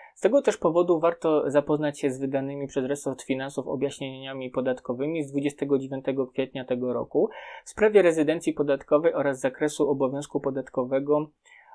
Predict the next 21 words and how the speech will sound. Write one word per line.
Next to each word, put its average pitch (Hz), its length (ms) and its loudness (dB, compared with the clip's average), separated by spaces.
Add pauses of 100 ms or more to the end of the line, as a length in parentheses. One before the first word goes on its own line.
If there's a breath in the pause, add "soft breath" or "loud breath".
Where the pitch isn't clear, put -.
(140)
osób 190 380 8
fizycznych 156 880 -2 (100)
w - 100 -20
Polsce. - 600 4
Objaśnienia 208 520 2
te 196 120 0
dotyczą, 170 640 -4 (140)
e, 139 180 -4
zasad 147 500 -2
ustalania 143 520 -4
miejsca 139 360 0
zamieszkania 135 680 -6
dla 135 140 -4
celów 131 340 -2
podatkowych, 131 920 -2
e, 131 260 -8
czyli 117 200 -8
rezydencji 127 500 -6
podatkowej 127 580 0
osób 135 280 -8
fizycznych 131 540 -4